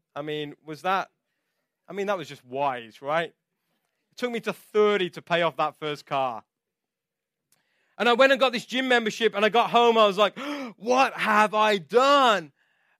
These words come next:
And I called to cancel, and they were like, "No, no, no, there's no cancellation, you know? You can't cancel, it's in the fine print." And we've all been there when we've made decisions that we've later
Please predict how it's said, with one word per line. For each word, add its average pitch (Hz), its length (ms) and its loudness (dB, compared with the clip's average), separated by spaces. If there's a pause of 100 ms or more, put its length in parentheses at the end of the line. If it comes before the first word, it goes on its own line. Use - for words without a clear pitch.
(320)
And 233 120 4
I 240 80 4
called 247 400 0
to 233 80 -6
cancel, 214 760 0 (180)
and 208 160 -2
they 220 60 0
were 214 100 0
like, 190 240 2
"No, 185 160 -8
no, 214 140 -4
no, 180 280 0
there's 151 220 -6
no 165 200 -4
cancellation, 175 920 -6 (100)
you 139 140 -12
know? 196 320 0 (240)
You 175 100 -12
can't 208 320 0
cancel, 202 460 -2
it's 170 220 -8
in 220 160 -2
the 208 80 -2
fine 208 340 -2
print." 226 400 -4 (180)
And 226 120 -4
we've 240 140 -6
all 285 260 0
been 269 380 -8
there 202 240 0 (160)
when 226 180 0
we've 220 180 -8
made 240 400 0
decisions 233 720 -6
that 220 160 -2
we've 202 180 -8
later 226 480 -2